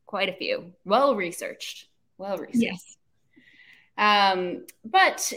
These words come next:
Speaker 1: you know, so coming off of, you know, Monza weekend, Ferrari fandom, um, another thing that goes on at Monza and something that is kind of been a trend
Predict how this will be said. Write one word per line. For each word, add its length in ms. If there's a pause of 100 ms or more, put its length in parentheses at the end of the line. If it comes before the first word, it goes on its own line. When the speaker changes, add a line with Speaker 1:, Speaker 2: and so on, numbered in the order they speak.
Speaker 1:
you 120
know, 180
so 440 (840)
coming 400
off 300
of, 400
you 140
know, 100
Monza 420
weekend, 580 (920)
Ferrari 840 (840)
fandom, 560 (580)
um, 420 (240)
another 480
thing 200
that 120
goes 220
on 280
at 160
Monza 400
and 300
something 360
that 240 (580)
is 380 (100)
kind 360
of 80 (180)
been 160
a 100
trend 560